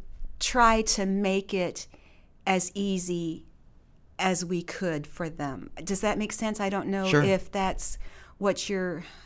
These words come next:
Speaker 1: asking or
Speaker 2: Well,
Speaker 1: not.
Speaker 2: well, I'm sure some parents would, you know, at the first sign of opposition say, "Well, maybe this is a sign you just should come home."
Speaker 1: Oh, well, maybe.
Speaker 2: Yeah, I suppose some could be like, but you're,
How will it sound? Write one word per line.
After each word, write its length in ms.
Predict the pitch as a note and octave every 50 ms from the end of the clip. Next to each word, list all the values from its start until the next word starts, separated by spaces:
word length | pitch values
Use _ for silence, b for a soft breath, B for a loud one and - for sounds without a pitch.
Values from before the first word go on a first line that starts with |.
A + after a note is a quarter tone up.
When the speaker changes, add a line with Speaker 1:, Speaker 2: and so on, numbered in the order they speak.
| B
Speaker 1:
asking 500 | - G3 F#3+ F#3+ F#3+ - - F#3+ F#3 F#3
or 80 | F3+ F3+
Speaker 2:
Well, 60 | F3+ F3+ F3+ F#3 F#3+ F#3+
Speaker 1:
not. 260 | F3 E3 E3 D#3+ - - - -
Speaker 2:
well, 160 | F#3 F#3+ F3+ -
I'm 160 | C#3 C#3+ D3 C#3+
sure 240 | - - F#3 E3+
some 260 | C#3+ - - D3 C#3+ D3
parents 500 | C#3+ C3 A#2 G#2 G2+ G2+ - - - -
would, 380 | A2+ A2 G#2+ G#2 G2+ G2 - - - - - - - - - - - -
you 80 | - G#2+
know, 140 | F#2+ F2+ E2+ -
at 160 | G#2+ G#2 -
the 60 | -
first 300 | - - A#2+ A2 G#2+ -
sign 180 | - A2+ G#2 G2
of 80 | F#2
opposition 640 | G2 F#2+ - - F2+ E2+ - G#2 G#2+ G#2+ - G2 F#2
say, 240 | F2 - F#2+ F2+ F2+ - - -
"Well, 160 | - B2 B2+ - - -
maybe 260 | - B2+ B2+ A#2 A#2
this 160 | A2 G#2 G2+
is 80 | G#2 F#2+
a 40 | F#2+
sign 260 | - - G2+ G2 F#2
you 40 | F#2
just 200 | F#2 F#2 F#2 -
should 160 | - F2+ E2+
come 140 | - - F2
home." 180 | - - F#2 - -
Speaker 1:
Oh, 540 | A3+ A3+ A3+ A3 G#3+ G3 F3+ F3+ D#3+ G2+ -
well, 420 | - F3+ F3 G3+ G3 F#3 F#3 F3+
maybe. 500 | F3+ G3 G3 F#3 F3+ E3+ E3+ C#3+ C3 F#2 -
Speaker 2:
Yeah, 220 | - A2+ A#2+ C3
I 100 | C#3 A2+
suppose 380 | G#2 - A2 - B2+ A2+ G2 -
some 180 | - A2 G2
could 160 | F#2+ - - C#3+
be 80 | G#3+
like, 260 | G3+ G#2 F#2 - - -
but 120 | G#2+ G2
you're, 240 | - A#2+ A#2+ G#2